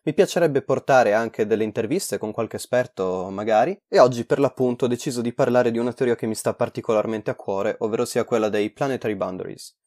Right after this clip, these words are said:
Io sono Andrea e questo è Environmental Talks. Quindi, primo appuntamento di questo podcast, sono molto contento di poter pubblicare questa puntata perché ho deciso di parlarvi di una teoria importantissima per quanto riguarda l'ambiente.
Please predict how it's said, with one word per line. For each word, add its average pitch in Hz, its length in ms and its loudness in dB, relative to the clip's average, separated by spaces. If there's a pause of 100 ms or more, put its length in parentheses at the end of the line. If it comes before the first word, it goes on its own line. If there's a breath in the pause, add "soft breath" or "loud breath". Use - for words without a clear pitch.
(120)
Io - 120 2
sono 127 160 -4
Andrea 113 400 -2
e - 80 -10
questo 110 340 -2
è 107 40 -2
Environmental 110 640 -4
Talks. - 480 -16 (720)
Quindi, 143 300 2
primo 180 220 6
appuntamento 143 600 0
di 120 80 4
questo 120 300 -2
podcast, 143 560 4
sono 113 220 -4
molto 120 260 -2
contento 117 480 -2
di 104 80 -4
poter 107 280 0
pubblicare 104 460 -2
questa 107 260 -6
puntata 113 440 0
perché 98 420 -2 (220 soft breath)
ho 117 100 2
deciso 123 320 -2
di 117 140 -4
parlarvi 117 420 0
di 107 80 -6
una 107 140 -4
teoria 113 320 0
importantissima 120 880 -6
per 87 140 -8
quanto 95 260 -10
riguarda 92 380 -8
l'ambiente. 87 580 -10